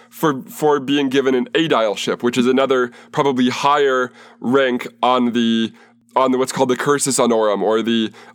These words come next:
civic roles to which you can reach. Um, so it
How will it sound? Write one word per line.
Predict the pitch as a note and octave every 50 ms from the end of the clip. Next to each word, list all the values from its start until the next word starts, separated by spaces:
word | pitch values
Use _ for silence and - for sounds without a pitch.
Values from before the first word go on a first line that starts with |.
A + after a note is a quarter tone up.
| _ _ _ _ _ _ -
civic | - - - - F3+ E3 E3 D3+ -
roles | B2 C3 C3 C3 B2+ A#2+ A#2 A2+ A2+ - -
to | - - - C#3
which | C3 C3+ B2 - - - - -
you | - B2+ B2
can | - - A#2 A2
reach. | A2+ A#2+ G2+ - - - - _ _ _ _ -
Um, | A#2+ B2 A#2 A2+ A#2 -
so | - - - C#3+ C3
it | C3 B2+ B2